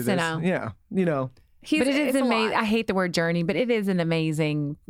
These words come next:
Speaker 1: path
Speaker 2: I'm
Speaker 1: that
Speaker 2: sure
Speaker 1: you're
Speaker 2: it's gonna
Speaker 1: about
Speaker 2: change
Speaker 1: to.
Speaker 2: some things.
Speaker 1: It's gonna change. My husband and I got into the worst, worst fight over our lights. I'm like, he was literally, like, trying to read the Post, or he was trying to, like, read the newspaper. I'm like, "What are you fucking doing?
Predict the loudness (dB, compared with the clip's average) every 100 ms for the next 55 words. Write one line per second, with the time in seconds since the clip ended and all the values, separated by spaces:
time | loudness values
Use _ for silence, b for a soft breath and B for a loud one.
0 | -20 -12 -2 0 0 -4 -2 -2 0 2
1 | 2 2 2 0 0 0 2 2 0 0
2 | -2 -2 -4 -8 -6 0 0 0 0 0
3 | 0 0 0 0 0 0 0 -2 -2 -2
4 | -2 -2 -2 -2 -2 -4 -6 -14 -18 -12
5 | -6 -2 0 -2 -4 -14 -4 -2 0 -2
6 | -2 0 0 0 -2 -2 -2 -4 B B
7 | B B -2 0 0 0 2 0 0 0
8 | 0 -2 0 -2 0 0 0 -2 -2 -2
9 | -2 -2 0 0 -2 -4 -2 0 0 0
10 | 0 0 -2 0 0 -2 0 0 0 0
11 | -2 0 -2 0 0 0 2 0 2 0
12 | 0